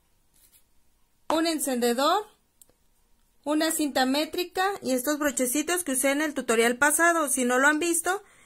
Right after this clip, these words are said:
se los voy a dejar en la caja de descripción para que pasen a verlo. Y, por supuesto, la cola de rata. Miren, yo tomé tres, tres metros y medio de cada color. Este se llama nylon,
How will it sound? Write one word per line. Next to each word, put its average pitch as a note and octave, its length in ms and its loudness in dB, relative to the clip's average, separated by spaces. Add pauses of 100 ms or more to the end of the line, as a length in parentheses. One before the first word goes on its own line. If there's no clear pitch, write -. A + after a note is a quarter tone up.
(500)
se C4+ 140 2
los C4+ 120 6
voy C#4 120 4
a D4 80 6
dejar D#4 260 2
en D#4 80 4
la D4+ 160 0
caja B3+ 220 -2
de D#4+ 80 2
descripción D#4 520 -2
para C4 220 0
que A#3+ 120 -4
pasen A#3+ 360 0
a B3+ 80 0
verlo. F#3 380 -4 (1500)
Y, F#4 340 0
por C4 160 4
supuesto, C#4+ 560 2
la B3 220 2
cola C4 240 4
de A#3+ 120 4
rata. G3 420 -4 (100)
Miren, F3 320 -6 (540)
yo D#4 420 2 (280)
tomé C#4+ 460 0
tres, D#4+ 380 2 (300)
tres D4 260 2
metros E4+ 380 -2
y C#4+ 60 -2
medio D4+ 360 0
de A#3+ 220 -2
cada B3+ 260 4
color. D4 380 0 (300)
Este C#4+ 300 -2
se D4+ 220 -2
llama C#4+ 380 0
nylon, D#4+ 560 -2